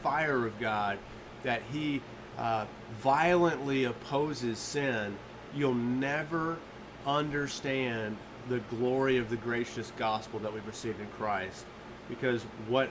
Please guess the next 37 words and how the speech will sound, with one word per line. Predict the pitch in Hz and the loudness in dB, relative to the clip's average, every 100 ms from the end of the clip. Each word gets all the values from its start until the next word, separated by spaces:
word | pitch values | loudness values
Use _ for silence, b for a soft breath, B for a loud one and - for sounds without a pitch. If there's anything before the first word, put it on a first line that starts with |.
| - | -2
happened | - 143 151 151 135 | -4 0 0 2 0
to | |
Nadab | 117 120 135 127 123 123 117 | 2 2 2 2 2 2 2
and | 107 | -2
Abihu | 107 113 117 113 110 101 98 - - - - - | 0 2 2 0 -2 -4 -8 -10 -16 -16 -12 -8
should | - 156 123 | -2 0 2
happen | 127 127 123 | 2 0 0
to | 120 | 0
every | 117 117 113 | 0 0 -2
single | - 117 110 | 0 -2 0
one | 107 110 | 0 -2
of | 104 | -2
us | 98 95 110 | -6 -8 -8
as | 113 | -4
we | 104 | -4
approach | - 117 110 - | -2 -2 -2 -2
God | 110 107 104 | -2 0 -2
with | 104 | -2
our | 104 104 | -2 -2
innovation. | 113 104 107 104 104 101 | -2 -2 -2 -4 -6 -6
Surely | - 208 156 | 2 6 6
God | 127 131 123 107 - - - | 4 2 2 0 -8 -14 0
wouldn't | 160 165 123 | 6 6 6
mind | 123 131 135 123 | 4 4 4 2
if | - | -2
we | 113 | -2
take | 131 123 - | 0 0 2
this | 123 127 113 | 2 2 2
for | 120 | -2
ourselves, | 107 98 - 101 95 101 | -2 -2 -4 -4 -4 0
right? | 104 110 | 0 0
No, | 110 139 113 | 0 0 0
he's, | 117 117 113 | -2 -4 -6
he's | 117 | -6
commanded | 117 123 127 117 | -2 0 0 0
against | 127 127 | -2 -2
it. | 98 | -6